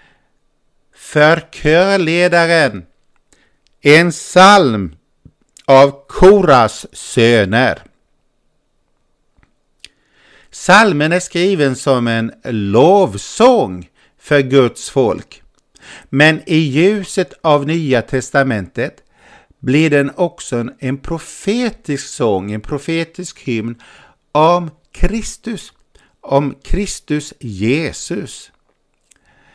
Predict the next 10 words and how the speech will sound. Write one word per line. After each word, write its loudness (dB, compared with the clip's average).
Koras 4
söner 2
sjunger -2
om 0
en -6
kung 2
som -2
regerar -2
över 2
hela 0